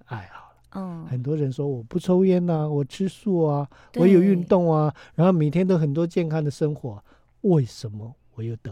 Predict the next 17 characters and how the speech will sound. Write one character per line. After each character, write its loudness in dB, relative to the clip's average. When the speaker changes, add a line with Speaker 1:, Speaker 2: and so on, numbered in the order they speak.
Speaker 1:
了 -16
癌 -20
症？” -16
Speaker 2:
嗯。 -6
Speaker 1:
所 6
以 6
大 0
家 2
都 2
忽 -2
略 2
掉 0
心 0
理 -2
的 -8
这 -4
个 -6